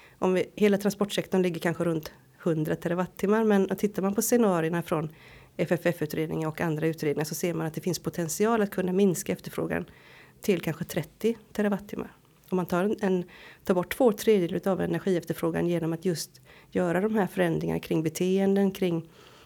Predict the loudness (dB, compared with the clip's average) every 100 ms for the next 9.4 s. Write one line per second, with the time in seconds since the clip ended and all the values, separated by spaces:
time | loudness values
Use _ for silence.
0 | -16 -6 -4 -2 -2 -2 -2 0 2 2
1 | 2 -2 -4 -6 -6 -4 -2 0 -2 -2
2 | -4 -6 -4 -6 -6 -4 -2 -2 -4 -6
3 | -6 -8 -6 -6 -8 -18 -20 -4 -2 0
4 | 0 0 -2 -2 -6 -14 -20 -20 -20 -12
5 | -8 -4 -2 2 2 2 -4 -4 2 6
6 | 6 4 0 0 2 2 2 2 0 0
7 | -2 -2 -2 -2 -4 -4 -4 -4 -4 -4
8 | -2 0 0 -2 -10 _ -8 -4 0 0
9 | 0 -2 -4